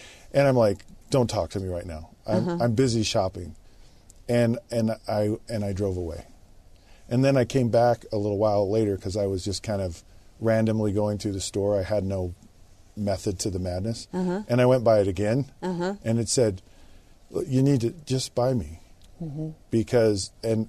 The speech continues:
Speaker 1: and it's just
Speaker 2: It's a persistent little carrot
Speaker 1: it,
Speaker 2: cake.
Speaker 1: it's very persistent. And I, and so I stopped and I looked and I'm like, "I can't do this, 'cause if I do this, I'm gonna, I'm gonna mess up everything that," but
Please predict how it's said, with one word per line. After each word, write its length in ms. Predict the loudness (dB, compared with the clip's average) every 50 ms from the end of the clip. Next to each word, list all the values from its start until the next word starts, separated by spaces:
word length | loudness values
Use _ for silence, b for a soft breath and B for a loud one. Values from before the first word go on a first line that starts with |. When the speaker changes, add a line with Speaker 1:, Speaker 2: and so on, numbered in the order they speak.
| -6 -10
Speaker 1:
and 200 | -8 -6 -6 -6 -8
it's 180 | -8 -8 -4
just 220 | -4 -2 -2 -4 -4
Speaker 2:
It's 120 | -6 -6
a 40 | -6
persistent 580 | -4 -2 -2 -2 0 0 0 0 0 -2 -2 -2
little 160 | -4 -6 -6
carrot 320 | -6 -6 -6 -4 0 2
Speaker 1:
it, 100 | 2 2
Speaker 2:
cake. 80 | 4 2
Speaker 1:
it's 120 | 2 2 2
very 280 | 4 4 6 6 4
persistent. 680 | 2 0 -2 -4 -2 -2 -4 -4 -4 -6 -8 -10 -10 -12 -8 -4
And 160 | -2 0 2
I, 80 | 4 2
and 220 | 4 2 2 0 0
so 160 | 2 4 4
I 60 | 4 4
stopped 500 | 2 2 2 4 4 4 2 2 -2 -2
and 80 | -2 0
I 60 | 2
looked 320 | 4 4 4 4 4 0
and 100 | -2 -4
I'm 120 | -2 -2 -2
like, 420 | -2 -2 -2 -4 -6 -8 -16 -20 -20 -20 -20 b b b b b b b b b b b b b b
"I 60 | -10
can't 340 | -8 -4 -2 -2 -2 0 0
do 240 | 2 4 4 4 4
this, 380 | 2 0 -4 -6 -8 -8 -8
'cause 200 | -4 -2 -2 0 -2
if 120 | 0 0
I 100 | -2 -2
do 280 | 0 0 2 4 4 4
this, 200 | 4 2 0 -2
I'm 120 | -2 -2
gonna, 220 | -2 -4 -4 -6 -8 -8 -6
I'm 100 | -4 -4
gonna 180 | -2 -2 -2 -2
mess 400 | -2 0 0 0 0 0 -2 -2
up 200 | -2 -2 -2 -4 -4
everything 460 | -2 0 0 0 2 0 0 0 0
that," 180 | -2 -2 -4
but 120 | -4 -4